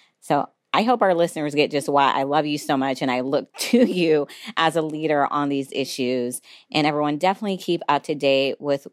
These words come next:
what Representative Herod is doing on social media. She always has great information coming out. And another organization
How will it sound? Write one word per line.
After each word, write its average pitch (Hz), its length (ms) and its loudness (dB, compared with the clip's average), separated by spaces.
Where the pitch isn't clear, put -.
what 139 380 0
Representative 135 600 -2
Herod 139 340 0
is 135 160 -8
doing 131 480 -2
on 135 180 -6
social 135 380 -4
media. 131 500 -2
She - 140 0
always 139 280 2
has 135 240 -4
great 139 420 0
information 131 640 -4
coming 131 400 -4
out. 123 420 -2
And 143 160 2
another 151 320 0
organization 139 720 -4